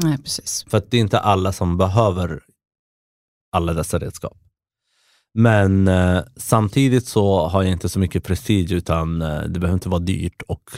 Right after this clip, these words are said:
Speaker 2: kända märken. Så finns det andra produkter som är rimliga för plånboken och för den som inte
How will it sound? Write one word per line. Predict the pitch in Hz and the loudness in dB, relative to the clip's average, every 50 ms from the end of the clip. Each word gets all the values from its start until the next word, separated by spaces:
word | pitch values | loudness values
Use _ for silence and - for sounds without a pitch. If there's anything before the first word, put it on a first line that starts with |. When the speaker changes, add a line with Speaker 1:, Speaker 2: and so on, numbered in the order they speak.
| - - - - - - - | -12 -10 -10 -10 -10 -10 -6
Speaker 2:
kända | - 85 85 85 82 80 | -6 -4 -4 -2 -4 -4
märken. | 80 80 82 - - 92 82 73 - 101 - _ - _ | -4 -6 -6 -4 -4 -4 -4 -4 -8 -14 -18 _ -20 _
Så | - - - 101 | -12 -6 -6 -6
finns | - - - 123 131 127 107 - | -4 0 0 2 2 2 0 -2
det | - - 78 76 - | -4 -6 -6 -6 -6
andra | - - 85 82 82 82 87 78 | -6 -6 -4 -4 -2 -2 -4 -6
produkter | - - - 82 78 73 - - - 73 73 | -4 -4 -4 -4 -4 -4 -8 -8 -8 -8 -8
som | 71 - - 82 80 80 - | -8 -6 -4 -4 -4 -4 -4
är | - 80 80 | -4 -4 -4
rimliga | 82 90 95 87 80 71 - 87 80 | -2 -2 -2 -2 -2 -4 -6 -8 -10
för | - - - | -8 -8 -6
plånboken | - 117 113 107 104 120 123 - - 76 64 80 - - - | -2 0 0 0 0 -2 -4 -4 -6 -8 -8 -8 -10 -12 -12
och | - - - | -14 -10 -4
för | - 101 | -2 -2
den | 85 85 82 85 85 | 0 0 0 -2 -2
som | - - 85 82 78 | -2 -4 -4 -4 -2
inte | - 90 87 80 - - 73 | -2 -2 -2 -2 -2 -4 -6